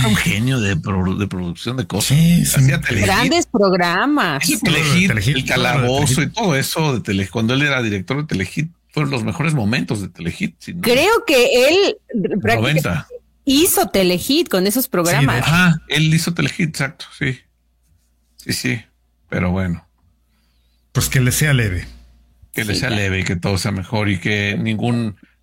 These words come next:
Speaker 1: ningún community manager o est-, redactor se equivoque, ande subiendo notas que no son antes de tiempo.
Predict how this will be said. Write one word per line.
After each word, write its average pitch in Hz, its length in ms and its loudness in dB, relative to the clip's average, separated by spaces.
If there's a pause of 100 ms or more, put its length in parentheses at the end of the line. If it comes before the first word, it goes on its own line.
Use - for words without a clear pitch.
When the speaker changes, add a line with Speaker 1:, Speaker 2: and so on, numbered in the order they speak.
Speaker 1:
ningún 123 360 0
community 127 440 0
manager 113 540 -2 (360)
o 107 340 -2
est-, - 280 -6
redactor 117 500 -2
se 123 120 -4
equivoque, 127 520 -2
ande 117 180 -4
subiendo 104 380 -4
notas 98 300 -2
que 104 120 -4
no 98 120 -4
son 101 200 -4
antes 92 240 -8
de 90 100 -12
tiempo. 90 580 -4